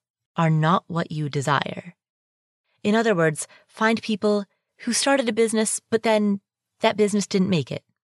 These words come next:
Find the people who bought an investment property and had a bad experience with it. Find the people who retired early and then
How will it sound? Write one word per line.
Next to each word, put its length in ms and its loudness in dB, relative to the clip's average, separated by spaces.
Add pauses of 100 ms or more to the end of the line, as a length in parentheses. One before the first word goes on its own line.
(400)
Find 280 0
the 60 -4
people 360 -2
who 540 0 (280)
bought 200 2
an 60 2
investment 540 0
property 560 -4 (340)
and 100 2
had 160 2
a 140 0
bad 100 2
experience 600 -2
with 100 -4
it. 140 -6 (560)
Find 320 2
the 40 -2
people 280 -2
who 180 -2
retired 560 -2
early 420 -2
and 200 0
then 340 2